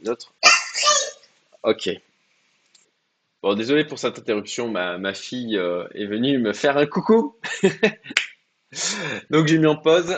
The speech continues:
Euh, bon, voilà, euh, je, je fais, euh, sans coupure. Désolé pour, euh, si le cri est un peu violent. Euh, donc, je disais, euh, voilà,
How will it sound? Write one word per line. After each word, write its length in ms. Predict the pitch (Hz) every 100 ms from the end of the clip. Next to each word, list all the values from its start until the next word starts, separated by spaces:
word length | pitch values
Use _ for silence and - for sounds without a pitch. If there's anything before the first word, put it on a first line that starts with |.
| -
Euh, 720 | 135 131 131 127 123 120 120
bon, 280 | 120 139 -
voilà, 380 | 120 113 - -
euh, 320 | 110 110 110
je, 160 | 107 107
je 160 | 110
fais, 220 | 107 127 110
euh, 100 | 98
sans 180 | 156
coupure. 520 | 147 139 - 139 156 - _
Désolé 380 | 113 117 120 123
pour, 300 | - 98 92
euh, 40 |
si 220 | - 110
le 100 | 101
cri 220 | - -
est 60 | 127
un 100 | 98
peu 140 | -
violent. 360 | 104 101 107 143 - - - - - - 160
Euh, 400 | 185 180 180 170
donc, 460 | 185 185 - - -
je 280 | 95 104
disais, 720 | 107 139 143 175 175 175 - -
euh, 1160 | 127 123 127 127 123 123 123 120 120 117 117 113
voilà, 260 | 139 110